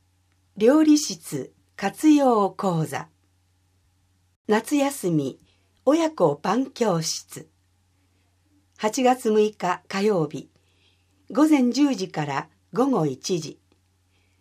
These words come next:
市立市民活動センター料理室。内容、ハートのチョコパンとグラノーラクッ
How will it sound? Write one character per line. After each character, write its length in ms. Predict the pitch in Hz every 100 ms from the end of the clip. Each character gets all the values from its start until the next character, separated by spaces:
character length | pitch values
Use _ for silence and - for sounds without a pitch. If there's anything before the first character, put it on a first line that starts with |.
| _ _
市 180 | -
立 260 | 277 262 202
市 160 | 196 226
民 200 | 277 269
活 300 | 269 240 254
動 180 | 247 240
セ 200 | 240 226
ン 100 | 214
タ 400 | - 147 123 160
ー 20 |
料 240 | 170 214
理 140 | 208 196
室。 460 | - 160 - - _ _ _ _ _ _ _ _ _ _ _ _
内 260 | 226 269
容、 400 | 254 226 170 165 _ _ _ _ _ _ _
ハ 220 | 254 294
ー 40 |
ト 140 | 311 285
の 180 | 254 247
チ 100 | 226
ョ 60 |
コ 140 | 214 233
パ 180 | 226
ン 80 | 202
と 340 | 185 170 160 -
グ 140 | 160 208
ラ 120 | 277
ノ 220 | 285 277
ー 40 |
ラ 160 | 254 226
ク 140 | 220
ッ 80 | 202